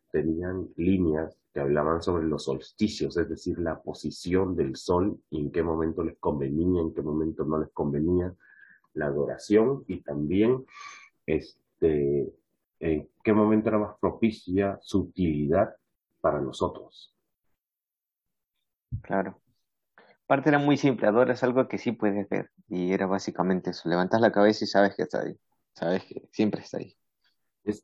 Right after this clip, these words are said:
Speaker 1: que hasta, hasta en la investigación, hasta cierto punto, no era, era, bueno, el,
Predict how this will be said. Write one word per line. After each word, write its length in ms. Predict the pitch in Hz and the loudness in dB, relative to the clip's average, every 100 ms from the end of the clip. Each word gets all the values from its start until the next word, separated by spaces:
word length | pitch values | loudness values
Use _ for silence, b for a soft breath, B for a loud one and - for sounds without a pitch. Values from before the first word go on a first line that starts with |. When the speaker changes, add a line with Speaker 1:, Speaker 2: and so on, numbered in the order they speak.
| - | -6
Speaker 1:
que 240 | 139 - _ _ - | -4 -4 _ _ -6
hasta, 340 | 87 - 85 | -6 -6 -8
hasta 340 | 78 - 87 85 | -8 -4 -2 0
en 260 | 82 80 | -2 0
la 60 | 85 | 0
investigación, 760 | 87 80 - 87 80 - 110 156 | 0 -2 -4 -4 -2 -2 -4 -4
hasta 180 | - | -10
cierto 380 | 92 104 - 120 | -6 -6 -4 -6
punto, 400 | - 127 135 135 | -4 -2 -2 -2
no 240 | 95 90 107 | 0 0 0
era, 340 | 117 120 113 - | 0 -2 -4 -6
era, 260 | 90 98 98 | -2 0 2
bueno, 340 | 104 82 - _ | 2 2 -4 _
el, 600 | - 71 64 52 50 - | -6 -6 -6 -8 -10 -14